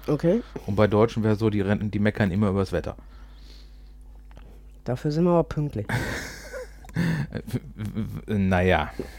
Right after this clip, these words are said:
Speaker 2: okay.
Speaker 1: Nein, ich meckere eigentlich nicht gerne über das Wetter, weil ich sag mir immer, man ist eigentlich immer total falsch angezogen. Das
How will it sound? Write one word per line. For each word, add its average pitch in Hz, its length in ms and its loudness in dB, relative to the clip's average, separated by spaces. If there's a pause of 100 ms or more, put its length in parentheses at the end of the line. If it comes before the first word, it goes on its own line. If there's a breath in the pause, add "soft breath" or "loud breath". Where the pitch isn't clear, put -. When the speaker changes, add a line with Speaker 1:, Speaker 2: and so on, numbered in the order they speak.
(100)
Speaker 2:
okay. - 260 0
Speaker 1:
Nein, 180 260 10
ich 247 140 8
meckere 302 380 6
eigentlich 247 340 6
nicht 262 400 2
gerne 269 400 8
über 220 200 8
das 156 100 -2
Wetter, 165 240 4 (800 loud breath)
weil 208 320 8
ich 208 80 2
sag 240 140 8
mir 285 100 10
immer, 269 160 10
man 240 160 8
ist 214 140 4
eigentlich 240 280 6
immer 226 220 6
total 196 380 6
falsch 170 400 4
angezogen. 311 760 4 (600 soft breath)
Das 160 100 6